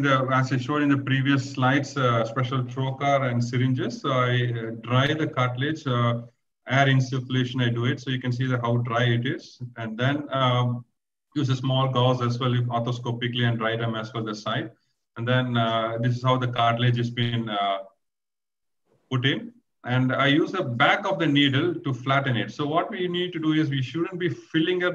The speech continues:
the whole defect with the cartilage, uh, minced cartilage. So what I do is eighty percent of the thing I fill it up, and then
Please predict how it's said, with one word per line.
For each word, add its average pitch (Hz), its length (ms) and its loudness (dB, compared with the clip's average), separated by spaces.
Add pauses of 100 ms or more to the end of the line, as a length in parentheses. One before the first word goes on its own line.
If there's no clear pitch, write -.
the 143 120 2
whole 156 300 4
defect 139 320 0
with 123 120 -4
the 110 40 -6
cartilage, 104 600 -8
uh, 98 440 -2
minced 117 320 -2
cartilage. 98 420 -4
So 139 40 -6 (140)
what 147 180 2
I - 100 -2
do 151 80 -6
is 147 120 -4 (220)
eighty 147 260 0
percent 160 240 -2
of 151 100 -4
the - 100 -12
thing 143 220 -2
I - 20 2 (120)
fill 123 200 2
it 120 140 -2
up, 147 80 -6 (120)
and 117 220 -2
then 127 120 2